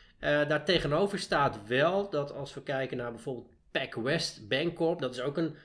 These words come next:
eh, kleine regionale speler. Daar zagen we een, eh, een omgekeerd beeld.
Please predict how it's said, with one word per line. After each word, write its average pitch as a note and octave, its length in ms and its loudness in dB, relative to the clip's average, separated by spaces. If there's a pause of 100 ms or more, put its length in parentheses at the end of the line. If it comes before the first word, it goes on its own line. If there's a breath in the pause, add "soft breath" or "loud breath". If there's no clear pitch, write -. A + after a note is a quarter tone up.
(160 loud breath)
eh, C#3 120 -6 (100)
kleine D3 340 0
regionale C#3+ 480 -2
speler. C#3+ 460 -4 (720)
Daar D3+ 200 4
zagen D3+ 360 2
we C#3+ 60 4
een, D3 220 -2
eh, C3+ 340 -4
een C#3+ 80 -2
omgekeerd C3+ 500 0
beeld. B2 340 -2